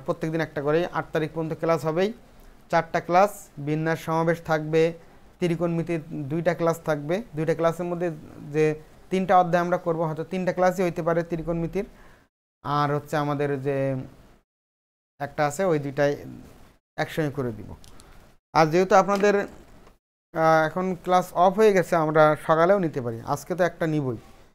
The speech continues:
Thank you so much, সবাই ভালো থাকবেন, পরীক্ষায় যাতে ভালোভাবে মার্কস পেয়ে যান সেই কামনা করে। আর আমার জন্য সবাই দোয়া করবেন, অসুস্থ। আর আপনারা জানেন যে আমার একটা,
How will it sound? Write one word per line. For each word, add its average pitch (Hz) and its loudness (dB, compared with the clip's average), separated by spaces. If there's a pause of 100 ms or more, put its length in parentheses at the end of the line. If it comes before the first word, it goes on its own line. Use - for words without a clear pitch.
(420)
Thank 190 0
you 208 4 (100)
so 196 0 (100)
much, 202 4
সবাই 170 2
ভালো 160 2
থাকবেন, 190 0 (560)
পরীক্ষায় 160 -4
যাতে 165 -2
ভালোভাবে 151 0
মার্কস 151 -4 (200)
পেয়ে 165 0
যান 160 -4 (300)
সেই 147 -4
কামনা 151 -4
করে। 160 -6 (1160)
আর 127 -6
আমার 151 -2
জন্য 165 -4
সবাই 165 0
দোয়া 160 2
করবেন, 165 0
অসুস্থ। 156 -6
আর 160 2
আপনারা 151 -2
জানেন 156 0
যে 143 -2
আমার 143 -4
একটা, 143 -4